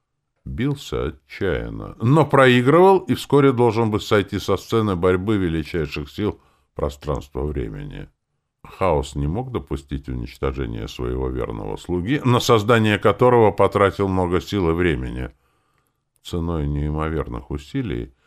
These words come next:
вырвал его из энергетической хватки аномалии и операторов. Атака далась нелегко. Хаос потерял в битве много сил, но Разрушителя спас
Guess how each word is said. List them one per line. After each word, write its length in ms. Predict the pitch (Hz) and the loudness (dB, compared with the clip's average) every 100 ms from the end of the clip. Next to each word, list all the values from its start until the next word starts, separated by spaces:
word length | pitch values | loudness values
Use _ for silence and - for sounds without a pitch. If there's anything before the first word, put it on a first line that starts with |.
| _ _ | _ _
вырвал 480 | 107 160 180 180 156 | 4 6 8 8 8
его 320 | 147 135 147 | 8 8 8
из 140 | 156 139 | 6 6
энергетической 920 | 143 123 117 117 135 - 120 - 127 | 6 4 2 0 0 0 -4 -2 -2
хватки 460 | - 113 101 - | 2 4 4 4
аномалии 640 | 107 101 98 95 95 123 147 | 4 4 4 4 2 4 4
и 40 | |
операторов. 840 | 143 147 147 95 80 82 76 69 - _ _ _ _ _ | 2 2 4 4 4 2 2 -2 -8 _ _ _ _ _
Атака 440 | 71 73 71 71 | -10 -6 -6 -6
далась 420 | 69 104 127 - - | -6 -4 -6 -8 -8
нелегко. 800 | 98 113 - _ 82 60 67 - _ _ _ _ _ | -8 -8 -12 _ -6 -6 -8 -14 _ _ _ _ _
Хаос 360 | 180 185 165 | 6 6 6
потерял 540 | - 180 - 147 147 120 | 2 0 4 6 6 6
в 40 | |
битве 300 | 131 147 135 | 2 2 2
много 320 | 127 131 120 | 4 4 2
сил, 440 | 123 - 151 117 87 | 0 0 0 0 0
но 160 | 104 101 | 0 2
Разрушителя 760 | 101 104 101 - 123 123 123 | 2 0 -2 -4 -4 -2 -2
спас 720 | - - - 82 76 - - | -4 -12 0 2 2 -4 -16